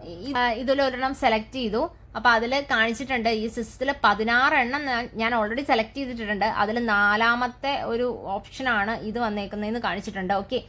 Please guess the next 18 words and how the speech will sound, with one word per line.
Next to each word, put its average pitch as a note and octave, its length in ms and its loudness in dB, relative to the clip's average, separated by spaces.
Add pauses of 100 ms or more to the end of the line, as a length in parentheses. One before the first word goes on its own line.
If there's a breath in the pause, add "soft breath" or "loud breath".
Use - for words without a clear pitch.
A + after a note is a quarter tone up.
(260 loud breath)
ഇനി D#4+ 140 -4 (340)
സെറ്റ് C4 360 4
ഉണ്ട്, B3+ 160 2 (320)
ഡിലീറ്റ് B3+ 440 0
ഉണ്ട്, B3 140 2 (240)
റിട്ടേൺ A3 400 2
ഉണ്ട്. F#3 140 0 (120)
റിട്ടേൺ B3+ 240 0
എന്ന് E4 120 0
പറഞ്ഞു C#4+ 140 0
കഴിഞ്ഞാൽ C#4+ 200 -2
നമ്മൾ B3 160 0 (100)
വീണ്ടും, C#4 260 0 (220)
ആ, - 20 0 (340)
ബാക്കിലേക്ക് B3+ 560 0
പോകും. A3 240 -2 (460 loud breath)
ഇത് F4+ 120 6 (220)
ഹോം C4 320 2